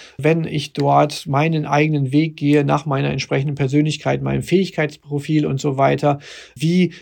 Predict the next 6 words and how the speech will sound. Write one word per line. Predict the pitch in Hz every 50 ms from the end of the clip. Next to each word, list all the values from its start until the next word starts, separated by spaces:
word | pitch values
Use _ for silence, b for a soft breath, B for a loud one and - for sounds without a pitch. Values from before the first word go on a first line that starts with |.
| B
setze | 143 135 143 170 202 202 - -
ich | 180 156 -
mir | 160 165 165
denn | 160 160 151 156
überhaupt | - 147 143 151 143 131 139 139 143 143 143 - - _ _
Ziele? | - - - 185 208 226 185 139 - - -